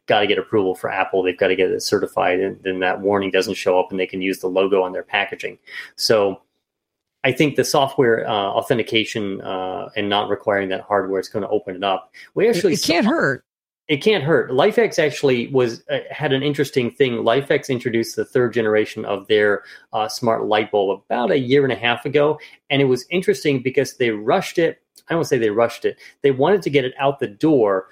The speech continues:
Speaker 1: but the software for HomeKit wasn't finished. They actually had the hardware on board,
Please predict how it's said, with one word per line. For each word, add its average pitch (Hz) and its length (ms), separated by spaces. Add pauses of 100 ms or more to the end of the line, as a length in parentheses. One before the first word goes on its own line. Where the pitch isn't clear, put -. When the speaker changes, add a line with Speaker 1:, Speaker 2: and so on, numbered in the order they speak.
(180)
Speaker 1:
but 123 140
the 110 80
software 151 720
for - 140
HomeKit 190 420
wasn't 107 320
finished. - 480
They 117 120
actually 139 280
had 120 240
the 107 100
hardware 131 640
on 107 260
board, 113 440